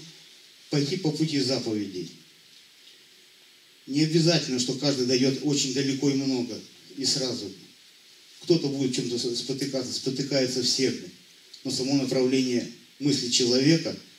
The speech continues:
направление его сердца, оно дает определенные результаты.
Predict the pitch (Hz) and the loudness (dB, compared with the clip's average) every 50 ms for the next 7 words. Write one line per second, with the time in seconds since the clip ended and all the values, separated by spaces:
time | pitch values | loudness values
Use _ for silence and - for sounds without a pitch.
0 | - - - 135 127 123 123 120 123 127 127 127 127 123 123 127 123 123 - - | -20 -18 -10 -8 -8 -4 -2 0 0 2 2 2 2 4 4 4 4 4 4 2
1 | 123 - - - - 90 85 - - - - - - - - - - - - - | 0 0 0 -4 -8 -8 -8 -12 -16 -20 -20 -20 -20 -20 -20 -20 -20 -20 -20 -20
2 | - - - 120 120 123 120 123 135 131 127 123 123 - 127 123 135 131 135 127 | -20 -18 -8 -4 -2 -2 2 2 2 4 2 0 -2 -2 -2 0 2 2 2 2
3 | 123 120 113 113 104 107 107 113 110 110 117 127 95 95 101 95 | 2 0 0 0 -2 -2 -2 -4 -4 -4 -6 -6 -6 -6 -8 -12